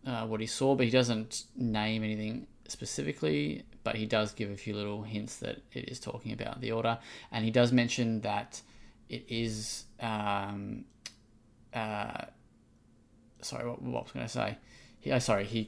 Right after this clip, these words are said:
can't describe the character's attire because it will give, uh, them away,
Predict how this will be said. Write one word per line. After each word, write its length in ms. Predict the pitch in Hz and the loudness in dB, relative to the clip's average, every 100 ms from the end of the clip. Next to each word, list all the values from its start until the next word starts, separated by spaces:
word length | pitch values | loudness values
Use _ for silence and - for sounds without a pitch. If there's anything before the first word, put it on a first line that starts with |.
| - | -2
can't 420 | - 110 117 123 | -2 0 0 -4
describe 600 | 113 - - 104 104 120 | -6 -4 -2 0 -2 -2
the 80 | 117 | -8
character's 560 | - 104 104 107 101 - - | -2 -2 0 -4 -4 -8 -10
attire 340 | - 104 101 | -4 -2 -2
because 260 | - 113 113 | -2 -4 -2
it 80 | |
will 80 | 107 | -4
give, 420 | 104 98 101 104 - - - - - - - | -4 -4 -4 -8 -16 -20 -20 -20 -20 -16 -6
uh, 300 | - 95 95 | -4 -2 -2
them 160 | 110 107 | 2 4
away, 260 | 107 151 | 4 2